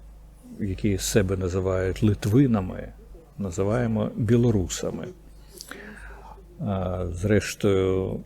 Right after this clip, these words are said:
скажімо, якщо завтра, наприклад, е, мінти скажуть, що ми називаємося у себе тут всередині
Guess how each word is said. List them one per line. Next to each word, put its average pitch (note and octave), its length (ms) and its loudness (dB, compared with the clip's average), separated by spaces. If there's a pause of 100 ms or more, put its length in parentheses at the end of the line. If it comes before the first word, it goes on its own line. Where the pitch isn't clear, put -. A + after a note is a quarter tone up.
(800)
скажімо, F#2 340 -6
якщо G2 220 0
завтра, F#2+ 460 2
наприклад, F#2 920 -2
е, - 40 -8 (760)
мінти G2 680 0 (180)
скажуть, F#2+ 460 -4
що F#2+ 220 -2
ми G#2 380 2
називаємося F#2 840 -2
у A2 120 -2
себе F2+ 340 0
тут F#2 160 -4
всередині F#2+ 720 0